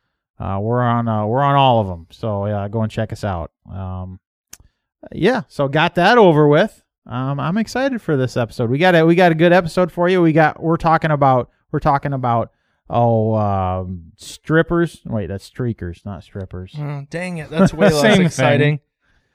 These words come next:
Speaker 3: I mean, they had to
Speaker 1: Um,
Speaker 3: strip to streak.
Speaker 1: Anarchy,
Speaker 2: Valid point.
Speaker 1: bad jokes. We got, we got it all this episode. So, um, yeah, how was your guys's, uh, how was your guys's week so far? I guess it's the first day of the week. How was your guys's last week?
Speaker 2: Busy.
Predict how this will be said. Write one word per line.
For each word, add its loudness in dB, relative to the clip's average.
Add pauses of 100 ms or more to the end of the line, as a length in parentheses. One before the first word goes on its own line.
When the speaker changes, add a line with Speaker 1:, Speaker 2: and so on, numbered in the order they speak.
(180)
Speaker 3:
I -6
mean, 0
they 2
had 4
to 2
Speaker 1:
Um, 2
Speaker 3:
strip -4
to -16
streak. -14 (300)
Speaker 1:
Anarchy, 4
Speaker 2:
Valid 2
point. -8 (140)
Speaker 1:
bad 4
jokes. 2 (240)
We -6
got, 4
we 0
got 2
it 0
all -2
this -8
episode. -10
So, -10 (800)
um, -6
yeah, 2
how 2
was 2
your -4
guys's, 2
uh, 2
how -4
was -4
your -4
guys's -2
week -4
so -10
far? -16 (120)
I -10
guess -6
it's -16 (180)
the -18
first -12
day -8
of -8
the -10
week. -10
How -8
was -6
your -8
guys's -10
last -14
week? -20 (380)
Speaker 2:
Busy. -2